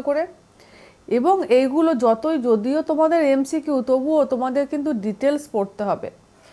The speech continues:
প্রত্যেককেই বলবো, পাঠ্য বই না পড়লে কিন্তু এগুলো তোমাদের প্রশ্ন উত্তর করে আসা কিন্তু সম্ভব নয়, কারণ এমসিকিউ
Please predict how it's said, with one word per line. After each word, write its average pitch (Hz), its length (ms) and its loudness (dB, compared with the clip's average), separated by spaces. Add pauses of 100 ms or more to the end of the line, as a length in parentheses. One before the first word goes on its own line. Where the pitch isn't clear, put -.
(400)
প্রত্যেককেই 311 600 0 (100)
বলবো, 302 220 2 (200)
পাঠ্য 269 400 2 (280)
বই 262 160 6 (160)
না 226 80 4 (120)
পড়লে 240 260 0 (120)
কিন্তু 247 280 -6 (500)
এগুলো 262 220 2 (120)
তোমাদের 269 400 2 (260)
প্রশ্ন 254 360 -2 (240)
উত্তর 277 260 -4 (120)
করে 226 140 2 (100)
আসা 247 220 -8
কিন্তু 254 180 -8 (120)
সম্ভব 208 300 0 (120)
নয়, 110 140 -8 (880)
কারণ 294 180 2 (240)
এমসিকিউ 320 420 -2